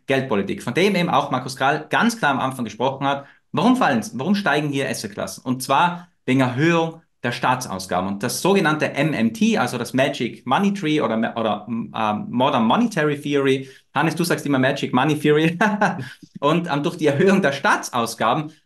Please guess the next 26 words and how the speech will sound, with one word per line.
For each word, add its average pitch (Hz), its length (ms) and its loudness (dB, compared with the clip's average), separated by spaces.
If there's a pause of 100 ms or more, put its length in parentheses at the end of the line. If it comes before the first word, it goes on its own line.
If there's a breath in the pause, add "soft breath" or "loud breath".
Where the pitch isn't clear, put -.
haben 202 220 4
wir 180 100 2
einfach 165 200 -2
einen 127 280 0
Trend, 175 360 2
den 139 100 0
so 208 300 -2
viele 180 360 -2
Ökonomen 139 440 0
da 156 80 0
draußen 151 500 -2
einfach 135 320 -2
nicht 190 360 2
erkennen 190 500 0
und 139 400 -4
immer 240 200 4
nur 170 120 2
auf - 80 -8
die - 80 -10
Geldmenge 175 400 -2
schauen, 180 240 0
weil 170 80 0
das - 80 -6
sind 254 160 0
wir 226 80 0
gewohnt. 208 400 2